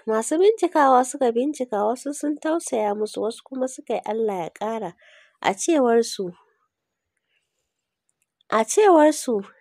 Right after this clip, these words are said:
ya auro bare ta raba shi da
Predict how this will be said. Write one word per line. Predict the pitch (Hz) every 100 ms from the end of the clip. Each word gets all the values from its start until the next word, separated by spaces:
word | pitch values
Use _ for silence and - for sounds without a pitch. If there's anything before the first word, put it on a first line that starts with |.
| _ 208
ya | 262 302
auro | 294 311 320 349
bare | 302 226 208 226 285 - _ -
ta | 269
raba | 311 294 226
shi | 220
da | 220